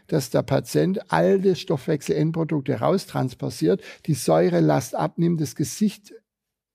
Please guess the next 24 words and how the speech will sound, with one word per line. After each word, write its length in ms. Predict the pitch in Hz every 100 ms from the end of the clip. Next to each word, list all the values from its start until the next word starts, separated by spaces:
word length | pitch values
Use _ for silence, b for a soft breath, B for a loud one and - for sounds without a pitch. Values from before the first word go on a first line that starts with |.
| _
diesen 280 | 165 151 151
roten 420 | 127 151 156 143
Ton 300 | - 180 220
verliert, 560 | - 185 175 185 190 B B -
auch 180 | 147
dieses 460 | 139 156 143 127 -
Gelbe 420 | 151 165 185 185
tritt 240 | - 170 165
in 80 |
den 140 | 156 151
Hintergrund 720 | 160 185 202 170 151 160 190 B B
und 100 | 170
dann 160 | 151 151
brauchen 260 | 143 143
wir 140 | 160 160
vielleicht 420 | - 135 135 139
ein 60 | -
anderes 480 | 139 147 170 156
Salz, 600 | 156 139 139 160 151 160 -
zum 120 | 143
Beispiel 340 | 131 127 147
die 60 | 139
Nummer 240 | 135 160
vier 460 | 160 - 185 117